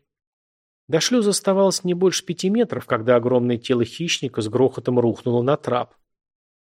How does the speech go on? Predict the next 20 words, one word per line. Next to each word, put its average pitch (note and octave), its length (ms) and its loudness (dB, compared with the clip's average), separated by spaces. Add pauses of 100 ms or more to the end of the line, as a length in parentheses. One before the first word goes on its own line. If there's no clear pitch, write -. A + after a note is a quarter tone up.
(360)
Выглянув B2 560 2
из A#2 80 0
шлюза, C#3 460 -2
араб A#2+ 200 2
быстро A#2+ 360 -2
осмотрелся, D3+ 640 0
заметил D3+ 360 0
еще F#3 340 0
четырех A#2 440 -2
аргаров D#3+ 500 0
и C#3 40 -6
принялся A#2 500 0
стрелять. A#2+ 580 -4 (1160)
Четыре G#3 320 0
выстрела, A3+ 420 0
и A#2+ 60 4
вся D#3 180 0
стая G#3 300 0
была D3 240 2
уничтожена. B2+ 680 -6